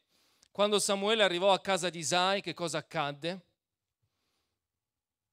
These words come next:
C'erano sette fratelli in casa di Isai.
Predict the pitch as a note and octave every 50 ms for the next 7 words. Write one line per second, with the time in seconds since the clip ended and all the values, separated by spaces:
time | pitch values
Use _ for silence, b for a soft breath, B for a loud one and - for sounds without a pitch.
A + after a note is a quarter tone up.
0 | _ _ _ _ _ _ _ _ _ _ _ _ _ _ _ _ _ _ _ _
1 | _ _ _ _ _ _ _ _ _ _ _ - B3 B3 B3 A#3+ A3+ G#3+ F#3+ -
2 | C4 C4 B3 - A#3+ G#3+ F3+ G3+ F#3+ - G#3 F3 D3+ D3 C3+ C3+ C#3 C#3 - D#3
3 | D3+ D3 D3+ C#3+ C#3+ C#3+ B2 C#3+ C3 G#2+ G#2+ A2 G2+ G2